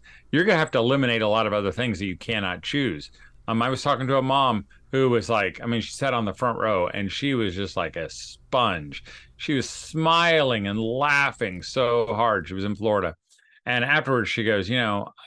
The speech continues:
she goes, "I was a public school teacher f-, since the late nineties," she said. "And then I had children, uh, like, later in life." She <laughs> goes, "Nothing prepared me for teaching my own children."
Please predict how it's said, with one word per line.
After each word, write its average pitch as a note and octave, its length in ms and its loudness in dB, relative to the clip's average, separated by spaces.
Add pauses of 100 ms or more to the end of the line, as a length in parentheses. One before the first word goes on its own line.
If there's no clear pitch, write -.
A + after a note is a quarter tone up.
(600)
she - 160 -6
goes, C3+ 120 0
"I D#3 60 2
was E3 140 0
a G#2 200 0 (120)
public C3+ 260 -2
school A#2 220 -4
teacher F2+ 400 -4 (480)
f-, - 160 -10
since - 400 -2 (160)
the A2 160 2
late A#2 340 0
nineties," G2+ 760 -2
she F#2+ 220 -4
said. D2+ 400 -4 (520)
"And A2 420 -2
then B2+ 240 2
I C#3 160 2
had A#2+ 260 0
children, G#2 560 0 (380)
uh, G2 420 -2 (220)
like, A2 340 0
later A#2+ 300 2
in A2 80 2
life." A#2 300 2
She - 220 -2
<laughs> B2 220 2
goes, A2 240 -2 (320)
"Nothing C3+ 640 0 (480)
prepared A#2 380 2
me F#2 140 2
for G2+ 120 -4
teaching G#2 380 0
my G#2+ 160 0
own G#2 140 0
children." G#2 360 0